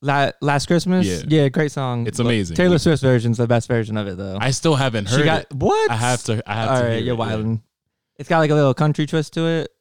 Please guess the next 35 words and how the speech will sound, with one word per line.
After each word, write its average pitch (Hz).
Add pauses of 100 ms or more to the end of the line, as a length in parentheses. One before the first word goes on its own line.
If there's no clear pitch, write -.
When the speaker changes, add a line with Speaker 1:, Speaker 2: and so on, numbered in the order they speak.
(180)
Speaker 2:
She -
keeps 208
saying, 185
uh, 151 (160)
"Oh, 143
here. 113 (300)
I, 117
I -
simply 151
must 131
go. 95
Baby, 104
it's 101
cold 92
outside. 82
The 95
answer 131
is 117
no, 127
baby, 107
it's 104
cold 85
outside." -
Like, 135
he's 185
just 208
like, 190
"Baby, 180
it's 180
cold 226
outside. 92 (960)
It's 175
cold." 254 (200)
Speaker 1:
Yeah, 185
like, 120